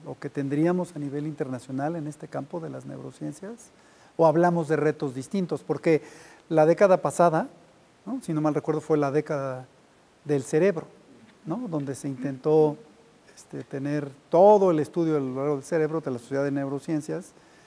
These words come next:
dio mucho dinero para estudiar todo este tipo de cosas, ¿no? Entonces, eh, ahí mismo viene el reconocimiento de sociedades extranjeras al estudio de las neurociencias, pero ¿los retos serían iguales a nivel nacional que a nivel internacional, o los ven ustedes distintos?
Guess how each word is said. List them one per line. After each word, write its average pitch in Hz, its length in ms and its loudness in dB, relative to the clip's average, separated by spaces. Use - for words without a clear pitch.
dio 135 140 -4
mucho 135 260 -6
dinero 139 300 -4
para 127 180 -8
estudiar 135 520 -2
todo 131 180 -10
este 113 220 -16
tipo - 280 -16
de 117 80 -18
cosas, 135 300 -20
¿no? 208 180 -12
Entonces, 151 560 -16
eh, 175 80 6
ahí 190 200 8
mismo 214 340 4
viene 190 200 0
el 185 40 -2
reconocimiento 156 640 -4
de 131 60 -2
sociedades 143 320 -4
extranjeras 160 540 -4
al 135 140 -8
estudio 147 440 -2
de 147 100 -6
las 135 160 -6
neurociencias, 156 560 -6
pero 165 200 2
¿los 165 140 4
retos 208 280 2
serían 180 340 -2
iguales 170 560 -4
a - 80 -6
nivel 156 260 -2
nacional 147 440 -4
que - 80 -8
a 143 40 -6
nivel 143 260 -6
internacional, 147 760 -6
o 160 140 2
los 151 180 2
ven 160 140 2
ustedes 151 420 -2
distintos? 175 520 -6